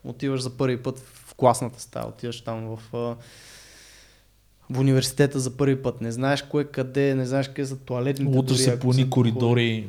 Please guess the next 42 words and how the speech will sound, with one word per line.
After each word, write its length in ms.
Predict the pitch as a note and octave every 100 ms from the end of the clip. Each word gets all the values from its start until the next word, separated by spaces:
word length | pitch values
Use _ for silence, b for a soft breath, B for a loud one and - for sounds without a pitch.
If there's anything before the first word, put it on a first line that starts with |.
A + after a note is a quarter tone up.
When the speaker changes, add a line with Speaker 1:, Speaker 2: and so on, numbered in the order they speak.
| C3+
Speaker 1:
Едни 160 | D#3+ D#3+
коридори, 580 | D3 C3+ C3 D3+ D#3+
едни 220 | D3 D3+ D#3
врати, 460 | C#3 C3+ - D#3
никой 320 | D#3 D#3 D#3+
не 100 | D3+
познаваш, 600 | C#3+ C3+ B2+ C#3+ D3 C#3+
нали? 440 | C#3+ C3+ D3+ D3+ -
И 80 | C#3
всичко 320 | C3 D3+ - -
това 200 | D3+ D#3
е 40 |
малко 360 | C#3+ D3 D3+ -
фрустриращо. 720 | - C3 - C#3 D3+ C3+ -
Обаче 320 | A2+ C#3 -
като 200 | - -
започнеш 480 | C3+ A#2+ D3 D3+ F3
да 100 | D3+
ходиш 340 | C3+ D3 D3+ C3
всеки 320 | C#3+ C3+ B2+
ден, 160 | B2+
всеки 320 | B2 B2+ A#2+ A#2
ден, 160 | D#3+
ти 100 | E3
почваш 380 | - D#3 D3+ C3
да... 120 | B2 -
а, 220 | C#3+ -
то 220 | C3+ C3
корпус 440 | C#3 C3+ C3+ C3 A2
е 40 |
тука, 520 | - D#3+ D#3 D#3 D3+
има 240 | C#3 C3+ B2+
еди 120 | A#2
какво 240 | - G2+
си, 160 | - -
то 140 | C3+ C3
корпус 480 | C3+ C3 C3 A2
е 40 | -
тука, 320 | D#3 - C3+
в 100 | -
това 180 | - C3+
кафе 480 | C3+ A#2 C3 C3+